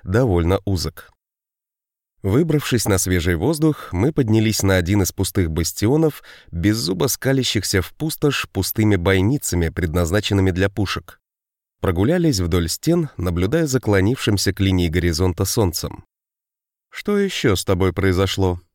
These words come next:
спросил Энна, удостоверившись, что даже случайно нас никто не услышит. «Почему со мной должно было что-то произойти?» Начал было я, но затем всё же признал. «Было нападение,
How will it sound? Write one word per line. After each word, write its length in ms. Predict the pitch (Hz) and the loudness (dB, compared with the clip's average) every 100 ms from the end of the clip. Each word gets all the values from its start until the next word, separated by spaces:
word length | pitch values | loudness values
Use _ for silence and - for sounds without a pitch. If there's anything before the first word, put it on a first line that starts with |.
| _ _ _ - | _ _ _ -10
спросил 520 | - 95 92 95 85 | -2 0 0 0 -2
Энна, 400 | - 165 160 160 - - - | -2 0 0 -2 -6 -14 -8
удостоверившись, 920 | 190 160 - 95 95 113 - 98 - | -4 -2 0 2 2 0 0 -2 -2
что 240 | - 95 | -2 0
даже 320 | 80 90 85 | 2 0 0
случайно 640 | 87 92 87 147 156 107 80 | -2 -4 -2 2 2 2 0
нас 360 | 82 131 - | 0 -2 -2
никто 280 | 123 - 98 | -4 -2 0
не 140 | 87 87 | 0 0
услышит. 640 | - 101 90 - - - _ _ _ _ _ _ _ - | -2 -2 -2 -6 -12 -20 _ _ _ _ _ _ _ -10
«Почему 380 | 80 - 107 - | -4 -2 0 0
со 140 | 135 | 0
мной 260 | 135 202 165 | 0 -2 0
должно 340 | 123 104 131 | 0 0 0
было 200 | 127 120 | 0 0
что-то 300 | - 113 104 | 0 -2 0
произойти?» 640 | 101 101 98 95 - 78 - _ _ _ _ _ - | 0 2 2 0 -2 -8 -10 _ _ _ _ _ -4
Начал 380 | 160 196 139 107 | -2 0 0 2
было 240 | 92 87 | 2 2
я, 340 | 85 95 165 156 - | 0 0 -2 -4 -10
но 320 | 82 95 165 | -4 -2 -2
затем 420 | 143 135 - 104 113 | -2 -2 0 0 0
всё 200 | - 87 | -2 -2
же 140 | 87 | -2
признал. 500 | 95 98 95 85 - _ _ _ _ _ _ _ _ - | -2 0 0 -2 -4 _ _ _ _ _ _ _ _ -10
«Было 300 | - 87 82 | -4 0 0
нападение, 720 | 139 151 147 165 139 95 82 | 0 -2 -2 0 2 2 -2